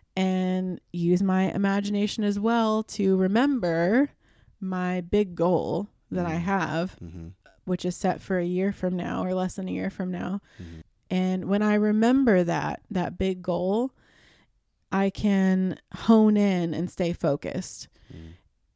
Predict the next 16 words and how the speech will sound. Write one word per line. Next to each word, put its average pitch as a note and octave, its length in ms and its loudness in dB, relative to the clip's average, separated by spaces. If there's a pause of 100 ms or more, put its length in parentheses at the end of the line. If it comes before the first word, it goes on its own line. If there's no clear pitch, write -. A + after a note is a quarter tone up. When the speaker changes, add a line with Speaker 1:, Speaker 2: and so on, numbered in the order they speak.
(300)
Speaker 1:
Because F#3+ 720 2 (100)
if - 220 -2
I A3+ 140 2
imagine G3 840 -2 (720)
six - 460 -6
months E3+ 600 -6
of F3+ 100 0
abandoning F3+ 680 -2
my E3+ 160 -6
task - 420 -6
lists G3+ 560 -2
every F#3 240 -4
Speaker 2:
Mm-hmm. E3 80 -6
Speaker 1:
single F3 260 -8
Speaker 2:
Mm-hmm. E3+ 100 -6
Speaker 1:
day, F3+ 320 -4